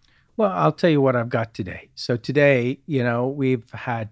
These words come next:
patients with ur-, recurrent urinary tract infections that they've been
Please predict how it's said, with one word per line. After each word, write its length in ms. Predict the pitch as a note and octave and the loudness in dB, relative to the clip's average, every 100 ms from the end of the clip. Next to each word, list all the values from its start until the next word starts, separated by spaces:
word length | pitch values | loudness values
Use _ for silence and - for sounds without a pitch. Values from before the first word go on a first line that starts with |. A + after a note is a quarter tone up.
| _ | _
patients 760 | C#3+ B2+ - C3 B2 - - - | -2 0 0 -2 -2 -6 -8 -6
with 320 | C3 A#2 - | -4 -4 0
ur-, 320 | B2+ B2 A#2+ | -2 0 -6
recurrent 480 | A#2 B2 C#3 C3 C3 | -6 -4 -2 -2 -2
urinary 340 | B2+ A#2+ A#2+ | -2 -2 -4
tract 320 | G#2+ B2+ B2+ D3+ | -6 -2 0 0
infections 720 | C#3 D#3 D3+ - G3 C4 - _ _ _ | 0 0 -2 -4 -6 -8 -14 _ _ _
that 160 | C#3 B2 | -2 2
they've 300 | C3 A2 - | 0 0 0
been 260 | C3+ C3+ | 2 2